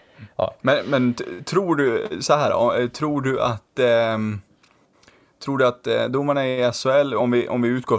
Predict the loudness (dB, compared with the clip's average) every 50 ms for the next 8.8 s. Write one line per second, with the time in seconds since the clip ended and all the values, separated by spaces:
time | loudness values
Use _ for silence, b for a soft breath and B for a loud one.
0 | 0 0 -4 -2 -2 2 2 2 4 2 0 -4 -6 -6 -4 -4 -6 -6 -8 -10
1 | -8 -2 0 0 0 0 0 -2 -4 -8 -8 -6 -2 -2 -2 -2 -2 -2 -2 -2
2 | 0 0 0 0 0 -2 -2 -4 -2 0 2 4 4 4 2 0 -2 -2 -4 -4
3 | -6 -6 -4 -2 -2 0 0 -2 -2 -2 -2 -4 -4 -6 _ _ b b b b
4 | b b b b b b b b b -6 2 2 2 2 2 0 2 2 4 4
5 | 4 2 0 -2 -6 _ _ _ _ _ _ _ _ _ _ _ _ _ _ _
6 | _ -10 -6 -2 0 2 2 2 2 2 2 2 2 2 0 0 0 -2 -2 -4
7 | -4 -4 -4 -6 -4 0 2 2 2 2 0 -2 -2 -2 -2 -2 -2 -2 -2 -4
8 | -6 -10 -18 _ _ -20 -12 -6 -4 -2 0 0 0 0 -2